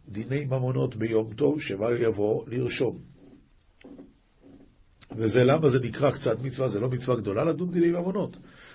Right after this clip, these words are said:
התשובה היא כן, אבל מדובר פה שיש דיין ממונה בעיר.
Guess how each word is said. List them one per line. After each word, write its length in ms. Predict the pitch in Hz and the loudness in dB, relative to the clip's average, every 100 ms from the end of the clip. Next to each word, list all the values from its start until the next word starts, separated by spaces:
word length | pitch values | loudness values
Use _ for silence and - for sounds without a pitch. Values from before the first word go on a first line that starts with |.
| - - | -16 -12
התשובה 340 | 110 123 143 | -6 0 4
היא 120 | 156 | 4
כן, 180 | - 180 | 4 2
אבל 160 | 117 127 | 2 2
מדובר 460 | 127 131 170 90 | 2 4 4 4
פה 120 | 139 | 2
שיש 540 | - 135 160 175 - - - - - - | 0 2 2 2 -2 -10 -16 -20 -18 -4
דיין 440 | 120 131 147 185 175 | 6 6 8 6 6
ממונה 560 | 135 131 123 139 151 | 2 0 -2 0 0
בעיר. 420 | 107 113 98 87 | 2 0 -2 -8